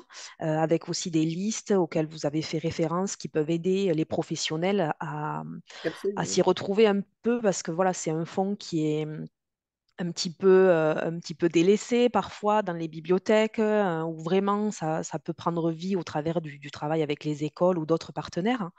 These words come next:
Speaker 1: Donc voilà, c'est vraiment un site, euh, très, très, très, très riche. Euh, mais vous avez également, euh, vous êtes présente également sur les réseaux sociaux. Voilà, je sais pas si vous voulez un petit peu les citer.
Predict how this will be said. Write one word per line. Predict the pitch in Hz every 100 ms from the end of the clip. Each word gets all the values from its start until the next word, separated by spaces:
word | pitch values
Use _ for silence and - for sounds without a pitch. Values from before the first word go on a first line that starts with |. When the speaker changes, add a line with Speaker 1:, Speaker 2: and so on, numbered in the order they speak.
| - - - - -
Speaker 1:
Donc | 151 160
voilà, | 160 180 165
c'est | -
vraiment | 165 175 202 202
un | 180
site, | - 185 -
euh, | 180 156 151 151 165 -
très, | - 180
très, | - - 165 156 151 151 151 160 -
très, | 214
très | - 170
riche. | 156 277 - 320 - - - -
Euh, | 180 175 175
mais | 185
vous | 185
avez | 196 190 190
également, | 180 180 190 202 220 220
euh, | 180 170
vous | 170
êtes | 180
présente | - 185 196
également | 190 175 175 180
sur | - 160
les | 156
réseaux | 165 190
sociaux. | 202 220 - 294 - _ _ _ _ _ _ _ _ _ _ _
Voilà, | 175 196
je | 208
sais | 185
pas | 175
si | -
vous | 170
voulez | 170 175 180
un |
petit | 180 -
peu | -
les | 180
citer. | 196 - 202 269